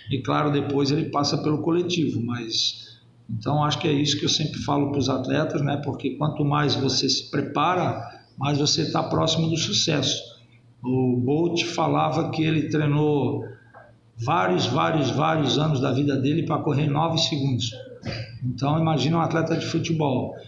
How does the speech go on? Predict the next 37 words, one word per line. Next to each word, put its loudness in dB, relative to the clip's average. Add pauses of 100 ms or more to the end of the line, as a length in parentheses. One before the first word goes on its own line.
(400)
Eu 0
estive 0
agora 2
em 2
dezembro 2
passado 0 (920)
com -4
o 4
Rogério 2
Ceni. 0 (1200)
E -8
o -2
Rogério 2
Ceni, 2
no 0
congresso 0
em 0
Teresópolis, 0
me 0
disse: -2
"Itamar, 0 (800)
eu 2
fui 0
fazer 0
o 0
primeiro 2
gol 2
na 0
minha 0
carreira 0
depois 0
que -2
eu 2
bati 0
quinze 0
mil 2
faltas." -2